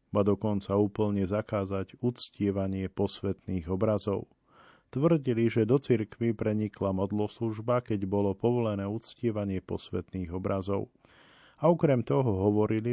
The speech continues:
že je úplne nemožné vytvoriť obraz Ježiša Krista, lebo je synom Božím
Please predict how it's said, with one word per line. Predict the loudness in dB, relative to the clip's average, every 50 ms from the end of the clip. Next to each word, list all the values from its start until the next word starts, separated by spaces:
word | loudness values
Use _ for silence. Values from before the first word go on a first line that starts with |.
| -2 0
že | 0 0 2
je | 2
úplne | 2 2 0 0 0 -2 0 0 -2 0
nemožné | 0 0 0 0 0 -2 -4 -4 -4 -2 -2
vytvoriť | 0 -2 -2 -4 -4 -4 -4 -2 -2 0 0
obraz | 0 -2 0 0 -2 -2 -2 -2
Ježiša | -2 -2 -2 -2 -4 -4 -4 -6
Krista, | -6 -4 -4 -4 -4 -4 -6 -10 -10 -6 -6 -4
lebo | -4 -4 -4 -2 -2 -2
je | -2 -2 -4
synom | -6 -6 -6 -4 -2 -2 -2 -2
Božím | -2 -2 -4 -4 -4 -4 -2 -2 -2 -4 -6